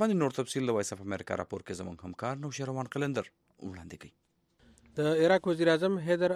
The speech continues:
Speaker 2: العبادي د نهه په ورځ پیرس کې د اتحادي ملکونو په غونډه کې د بغداد دغه پلان وړاندې کړو چې مقصد یې د پوځ مضبوطولو لپاره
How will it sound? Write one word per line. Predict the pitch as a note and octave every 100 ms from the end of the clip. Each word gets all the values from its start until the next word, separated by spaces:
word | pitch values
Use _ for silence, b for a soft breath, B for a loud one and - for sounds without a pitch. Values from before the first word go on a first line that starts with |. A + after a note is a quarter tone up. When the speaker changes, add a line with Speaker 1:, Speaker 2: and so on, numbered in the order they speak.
| C#3
Speaker 2:
العبادي | D3 C3+ D3 D#3 D#3+ C#3
د | C#3
نهه | D3+ -
په | C3+
ورځ | C#3 - -
پیرس | D3 C#3+ -
کې | D#3+ D#3+
د | C3
اتحادي | B2 C3+ C3+ C#3+
ملکونو | C3 B2+ C3+ B2
په | B2
غونډه | C#3+ C#3 C3
کې | C#3+
د | B2+
بغداد | B2 B2+ C3 B2 - B2+ C#3
دغه | B2+ B2 A#2+ _
پلان | D3+ C#3 A#2+ B2+
وړاندې | C3+ B2+ A#2+ B2 B2+
کړو | B2+ A#2+ _ b b
چې | - D#3 D3+
مقصد | - E3+ D#3+
یې | D#3+
د | C#3 -
پوځ | D#3 C3+
مضبوطولو | C3 A#2 A#2+ C3 D#3 D3 C3+
لپاره | C#3+ C#3